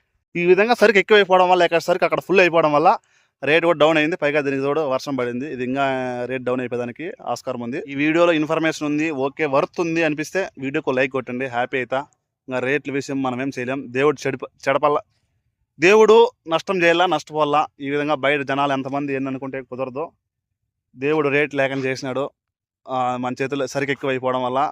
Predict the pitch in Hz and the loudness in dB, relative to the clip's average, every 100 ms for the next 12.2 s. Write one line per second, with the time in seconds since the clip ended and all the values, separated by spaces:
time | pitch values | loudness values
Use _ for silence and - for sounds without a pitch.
0 | - 131 127 131 127 117 123 135 151 139 | -6 -8 -4 -4 -4 -10 -10 -10 -10 -10
1 | 143 135 - 135 127 113 _ _ _ _ | -8 -8 -8 -8 -8 -8 _ _ _ _
2 | _ - 127 123 117 - 117 117 127 135 | _ -16 -10 -8 -8 -8 -4 0 0 0
3 | 131 127 123 120 120 123 127 127 120 127 | -2 0 0 0 0 -2 -2 -6 -6 -4
4 | 123 127 127 123 127 127 117 _ _ - | -2 0 0 -2 -4 -4 -6 _ _ -4
5 | 127 131 135 139 139 135 135 143 143 139 | 0 0 2 2 2 0 0 2 2 2
6 | 135 143 139 135 160 151 131 131 127 - | 0 0 0 0 0 -2 -4 -4 -6 -6
7 | 143 135 143 202 _ _ _ _ _ _ | -6 -4 -4 -8 _ _ _ _ _ _
8 | _ 123 131 127 123 135 123 127 135 135 | _ -4 -2 0 0 0 2 0 0 -2
9 | 131 - 123 127 131 127 131 131 123 123 | -6 -6 -6 -4 -4 -4 -2 0 0 0
10 | 127 139 123 127 131 123 123 120 123 117 | 0 -2 -4 -4 -2 0 -2 -2 -4 -2
11 | 113 120 120 117 113 123 117 113 117 113 | -2 -4 -4 -4 -6 -6 -6 -4 -4 -4
12 | 117 | -4